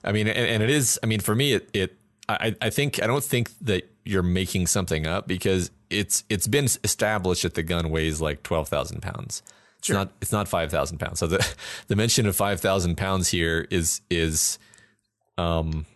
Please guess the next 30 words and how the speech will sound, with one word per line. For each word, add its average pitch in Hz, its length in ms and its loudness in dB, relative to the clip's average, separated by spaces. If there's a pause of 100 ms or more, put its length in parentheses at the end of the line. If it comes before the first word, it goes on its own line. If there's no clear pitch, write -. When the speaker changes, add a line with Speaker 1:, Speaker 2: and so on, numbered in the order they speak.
(220)
Speaker 1:
I 101 60 0
mean, 98 200 2
obviously 101 520 2
Jester 82 340 0
might 76 200 -2
just, 76 260 -2 (380)
probably 85 260 0
just - 120 0
doesn't 80 220 0
know 78 140 0
how 78 100 0
much 78 160 -2
it - 80 0
weighs, 80 460 -2 (260)
but 85 100 -4
the 95 80 0
fact 123 200 2
that 113 80 2
the 98 80 0
number 92 260 2
parallels 80 540 0
to 80 80 0
the 73 120 -4
five 76 240 -4
thousand 73 320 -2
later 71 280 0
just 73 200 -8
kind 71 160 -4
of, 69 100 -6
like, 71 220 -4